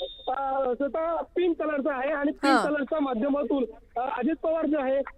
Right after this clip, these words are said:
Speaker 1: अ, ते पुन्हा एकदा आपलं सरकार महिलांसाठी कशा पद्धतीने काम करतंय हे सांगण्याचं, विशेषतः महिलांना,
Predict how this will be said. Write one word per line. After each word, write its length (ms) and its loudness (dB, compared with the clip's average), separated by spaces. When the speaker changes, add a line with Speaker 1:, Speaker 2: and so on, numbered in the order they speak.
Speaker 1:
अ, 140 -2
ते 180 0
पुन्हा 320 0
एकदा 200 2
आपलं 400 0
सरकार 380 0
महिलांसाठी 580 0
कशा 240 -2
पद्धतीने 460 0
काम 180 -2
करतंय 360 0
हे 380 -4
सांगण्याचं, 1700 -4
विशेषतः 460 0
महिलांना, 500 2